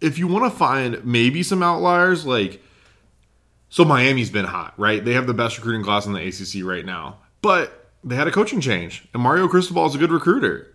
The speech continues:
and, and, like, they've had hot streaks of recruiting over the years. I don't know that it sticks out that much. I looked, I, I, I was looking through recruiting rankings, looking for something to, like, give me some indication that N I L and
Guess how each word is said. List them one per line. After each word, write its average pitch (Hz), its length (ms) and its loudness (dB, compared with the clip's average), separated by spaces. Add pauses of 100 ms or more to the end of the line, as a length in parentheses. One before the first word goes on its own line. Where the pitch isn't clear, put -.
and, 143 320 -2
and, 143 220 -2
like, 131 180 -2
they've 175 220 -2
had 226 180 2
hot 127 240 0
streaks - 320 -4
of 104 140 -6
recruiting 101 400 0
over 95 160 -2
the 92 100 -6
years. 87 180 -4
I 95 120 -2
don't 180 240 -2
know 269 140 -2
that 190 120 0
it 143 80 -2
sticks - 320 -8
out 165 240 0
that 90 180 -2
much. 87 300 -8 (460)
I 170 100 6
looked, 226 380 2 (100)
I, 139 420 0
I, 127 140 2
I 127 160 -2
was 135 180 -2
looking 175 220 -2
through 170 80 0
recruiting 139 380 0
rankings, 104 360 -2
looking 123 280 -4
for 107 160 -4
something 123 580 -2
to, 104 120 -6
like, 90 340 -6 (420)
give 131 140 -2
me 139 100 2
some 135 240 -2
indication 113 680 -2
that 90 160 -6
N 117 100 -2
I 120 160 0
L 98 400 0
and 87 340 -8